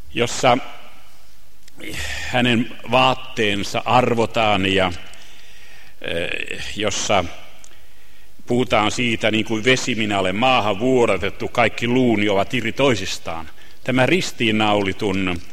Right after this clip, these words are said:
kuvaus loppuu ylistysosaan,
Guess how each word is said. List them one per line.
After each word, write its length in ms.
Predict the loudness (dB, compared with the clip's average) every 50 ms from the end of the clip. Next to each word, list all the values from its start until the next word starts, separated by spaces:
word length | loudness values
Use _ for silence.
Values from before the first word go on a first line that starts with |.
| -8 -8 -8 -8 -8 -8 -8 -8 -4
kuvaus 920 | 0 0 2 2 2 4 4 4 4 4 2 0 0 -2 -4 -4 -6 -6 -8 -8 -8 -8 -8 -10 -10 -8 -8 -8 -8 -8 -4
loppuu 1080 | 0 4 4 4 4 2 -4 -8 -8 -8 -8 -4 -2 0 2 4 4 6 4 4 4 2 -2 -4 -6 -8 -8 -8 -8 -8 -8 -8 -8 -4
ylistysosaan, 1400 | -2 0 2 2 2 0 0 -2 -4 -6 -6 -6 -4 0 0 2 2 2 0 2 4 4 4 4 4 2 0 -2